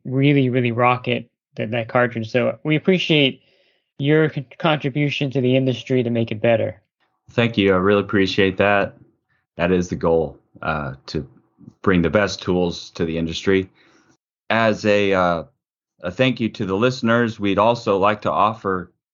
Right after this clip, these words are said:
Speaker 2: a, uh, special discount code if you're interested in trying the Cyclone. You can, for the month of March, uh, if you enter code D V B Cyclone fifteen,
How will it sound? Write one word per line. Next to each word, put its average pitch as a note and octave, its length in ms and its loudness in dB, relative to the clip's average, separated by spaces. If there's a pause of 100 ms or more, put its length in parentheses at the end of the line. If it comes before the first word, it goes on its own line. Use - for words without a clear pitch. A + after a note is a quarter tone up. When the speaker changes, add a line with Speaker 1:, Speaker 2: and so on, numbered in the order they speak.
(580)
Speaker 2:
a, F#2 300 0
uh, E2 160 0
special G#2 380 -2
discount A#2+ 580 0
code F2+ 320 -2
if F2+ 100 -8
you're E2+ 140 -4
interested G2 440 -2
in D#2+ 60 -6
trying B2 320 0
the F2+ 80 -2
Cyclone. D#2+ 580 -6 (800)
You G2 140 -2
can, F2+ 520 0
for - 200 -2
the G2 100 2
month A2+ 280 2
of E2 120 -2
March, G2 580 0 (720)
uh, F2+ 220 2
if F2 120 -6
you G2+ 120 0
enter A#2 220 2
code G2+ 520 -2
D A#2+ 280 2
V A2 320 2
B F#2+ 600 -2 (100)
Cyclone F2 920 -2 (160)
fifteen, F#2+ 1000 -4